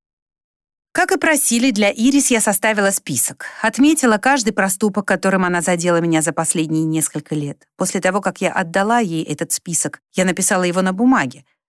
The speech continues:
и сама отвезла ей домой на велосипеде.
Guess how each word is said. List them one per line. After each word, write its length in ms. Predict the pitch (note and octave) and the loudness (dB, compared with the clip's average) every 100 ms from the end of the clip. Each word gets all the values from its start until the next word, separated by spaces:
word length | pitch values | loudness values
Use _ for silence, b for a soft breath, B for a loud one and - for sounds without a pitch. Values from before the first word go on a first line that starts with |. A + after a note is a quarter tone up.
| _ | _
и 60 | - | -4
сама 340 | - F#3+ F3+ | -2 0 0
отвезла 400 | B2+ - D3 D3 | -2 -4 -2 -2
ей 180 | C3 C#3 | -2 -2
домой 280 | C#3 D3 C#3+ | -2 0 0
на 100 | C#3+ | 0
велосипеде. 720 | C#3 D3+ D3+ - - D3+ - | -2 -2 -4 -4 -8 -10 -10